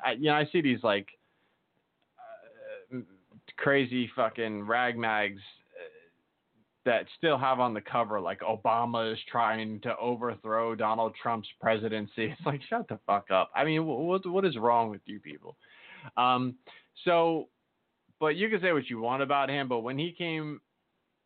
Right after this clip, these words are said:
out and fucking made a statement on something, it sounded presidential. It sounded professional. It sounded respectful. You know,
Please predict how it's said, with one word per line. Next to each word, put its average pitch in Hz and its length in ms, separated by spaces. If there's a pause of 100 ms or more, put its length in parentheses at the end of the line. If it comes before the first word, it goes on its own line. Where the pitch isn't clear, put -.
(580)
out 127 420
and 113 260
fucking 123 340
made 123 220
a 117 80 (140)
statement 117 420
on 110 260
something, 113 320
it 110 180
sounded 143 460 (280)
presidential. 117 1000 (1000)
It 123 200
sounded 131 400
professional. 117 1080
It 110 160 (100)
sounded 131 500
respectful. 113 960 (1900)
You 139 140
know, 147 320